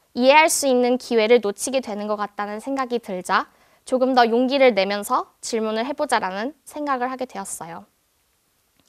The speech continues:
우선은 질문을 하는 것부터 시작합니다. 질문을 적어보는 거죠. 강의 내용을 정리한 필기나 교재, 강의안을 읽다가 보면 여러 유형의 질문이 생길 수 있는데요.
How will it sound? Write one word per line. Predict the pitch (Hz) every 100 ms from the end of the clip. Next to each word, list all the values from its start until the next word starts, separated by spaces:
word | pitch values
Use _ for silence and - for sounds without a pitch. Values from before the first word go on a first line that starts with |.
| _ _ _ _ -
우선은 | 285 359 403
질문을 | - 294 294 320
하는 | 320 392 415
것부터 | 381 - - 269 262
시작합니다. | 226 - 285 240 196 190 185 214 _ _ -
질문을 | 294 294 320
적어보는 | 294 247 262 247 220 202
거죠. | 175 180 180 - _ _ _ _ -
강의 | 254 277
내용을 | 277 240 254 247
정리한 | - 220 214 220
필기나 | - 320 277 233 311 - -
교재, | 220 202 240
강의안을 | - 240 226 233 220
읽다가 | 185 - 220 214
보면 | 202 214 226 196
여러 | 220 269 254
유형의 | 208 220 233 226
질문이 | - 202 202 202
생길 | 262 269
수 | 285 220
있는데요. | 185 185 190 190 254